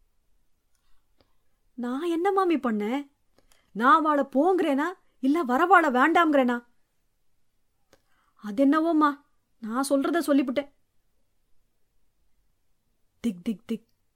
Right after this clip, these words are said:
திக் திக் திக், திக் திக் திக். ஒரு நாள் இரவு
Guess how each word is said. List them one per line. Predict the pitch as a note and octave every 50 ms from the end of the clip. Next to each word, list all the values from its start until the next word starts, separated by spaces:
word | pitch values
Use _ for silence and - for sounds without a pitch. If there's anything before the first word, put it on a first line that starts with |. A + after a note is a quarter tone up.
| _ _ _ _ _ _ _
திக் | - A3+ F#3+ - -
திக் | B3 G#3 - _
திக், | - A#3+ A3 - _ _ _ _ _ _ _ _ _ _ _ _ _ _
திக் | - A3 F#3 F3+
திக் | - A#3+ A#3 - _
திக். | - B3 - _ _ _ _ _ _ _ _ _ _ _ _ _ _ _ _ _ _ _ _ _ _ _ _ _ _ _
ஒரு | - G3+ A3+ A3
நாள் | A3 A3+ A#3+ B3+
இரவு | A#3+ A3 A3+ A#3+ A#3 C4 A#3+ G3+ G#3+ A#3 B3 A#3+